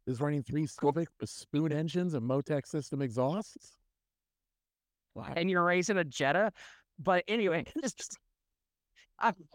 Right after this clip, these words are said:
Speaker 2: <laughs> I didn't comment at all. And I
Speaker 1: They
Speaker 2: just
Speaker 1: made
Speaker 2: like
Speaker 1: ten of those fucking movies, Joe. <laughs> There's
Speaker 2: Oh,
Speaker 1: nothing.
Speaker 2: God, it's so bad.
Speaker 1: It's terrible. I, I knew all along a Dodge Charger could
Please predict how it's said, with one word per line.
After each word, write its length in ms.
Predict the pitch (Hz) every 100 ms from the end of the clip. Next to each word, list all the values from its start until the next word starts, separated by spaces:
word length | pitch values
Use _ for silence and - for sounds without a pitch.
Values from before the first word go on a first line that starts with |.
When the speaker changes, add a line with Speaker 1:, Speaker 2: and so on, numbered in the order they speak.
| - _ _
Speaker 2:
<laughs> 840 | 247 226 226 - - 453 - - -
I 160 | 226 269
didn't 280 | 302 381
comment 340 | 240 226 233 202
at 120 | 262
all. 440 | 226 202 202 196 -
And 100 | 208
I 40 |
Speaker 1:
They 120 | 381
Speaker 2:
just 120 | 370 381
Speaker 1:
made 120 | 320
Speaker 2:
like 160 | 185
Speaker 1:
ten 220 | 262 269 294
of 80 |
those 240 | 254 254 -
fucking 360 | 311 285 269
movies, 360 | 269 285 254 185
Joe. 360 | 175 175 240 262 -
<laughs> 1500 | - - _ _ _ _ _ _ _ _ _ _ _ _ - -
There's 120 | 240
Speaker 2:
Oh, 480 | 165 175 165 151 123
Speaker 1:
nothing. 280 | 302 190 147 _ -
Speaker 2:
God, 420 | 185 156 147 110 110
it's 180 | 143 139
so 340 | - - 151 127
bad. 400 | 135 127 113 101 - _ _ _ - - -
Speaker 1:
It's 160 | 277
terrible. 440 | - 220 214 214 151 _ _ 151
I, 180 | 214 -
I 160 | 143 214
knew 180 | 196 135
all 200 | 131 131
along 320 | 117 143 123
a 40 | 104
Dodge 480 | 98 107 107 95 -
Charger 520 | 110 110 117 143 151 -
could 160 | 107